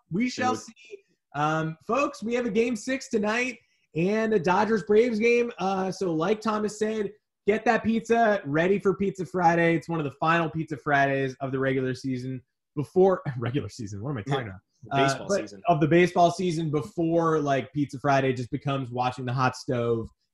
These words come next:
Speaker 1: and refreshing your Jon Heyman alerts, uh, which is a
Speaker 2: <laughs>
Speaker 1: sad kind of Pizza Friday. There's no basketball. There's nothing to take the mantle away. Uh, there's just terrible, terrible football where every week a different team. The best news is that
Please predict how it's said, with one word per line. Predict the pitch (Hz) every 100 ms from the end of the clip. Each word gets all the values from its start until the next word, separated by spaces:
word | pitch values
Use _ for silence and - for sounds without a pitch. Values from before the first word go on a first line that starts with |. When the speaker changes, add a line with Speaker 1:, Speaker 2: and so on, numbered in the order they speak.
| -
Speaker 1:
and | 123 117 117
refreshing | 123 131 123 - 127 120
your | 117 113
Jon | 127 117
Heyman | 113 123 123
alerts, | 110 110 110 107 - _ _ -
uh, | 113 113
which | 139 190
is | 208
a |
Speaker 2:
<laughs> |
Speaker 1:
sad | 233 247 254 202
kind | 247 254
of | -
Pizza | 247 233
Friday. | 220 247 254 139 110 107
There's | 139 175
no |
basketball. | 151 143 175 - 175 165 170
There's | 160 139
nothing | 147 160
to | 139
take | 156 151
the | 127
mantle | 127 147 165 156
away. | 147 147 147 - _ _ _
Uh, | 135 135
there's | 135
just | 151 -
terrible, | 156 165 170 160 156 -
terrible | 156 165 151 139
football | 147 - 139 131 127 - _
where | 135 139
every | 139 151
week | 143 147 131
a |
different | 123 139 135 -
team. | 139 135 131 139
The | 139 196
best | 202 -
news | 185 196 175 135
is | 123
that | 131